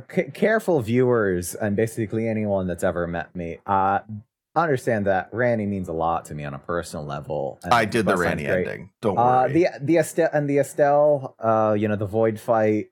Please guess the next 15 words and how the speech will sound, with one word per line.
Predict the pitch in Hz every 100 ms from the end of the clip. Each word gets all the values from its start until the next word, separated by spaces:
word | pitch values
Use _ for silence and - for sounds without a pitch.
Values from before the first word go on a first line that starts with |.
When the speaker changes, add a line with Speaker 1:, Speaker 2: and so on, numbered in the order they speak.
| -
Speaker 1:
like, | 123 -
not | 202 208
super | - 175 143
hard, | 127 127 127
but, | 120
like, | 110 104
kinda | 156 151 123
cool. | - 127 120 135 147 - _ _
Speaker 2:
Mm-hmm. | 127 127
Speaker 1:
And | 131 123 120 113 113
Elden | 180 165 131
Ring, | 113 104 - _
already | 143 139 123
a |
game | 98 104 98 92 87 90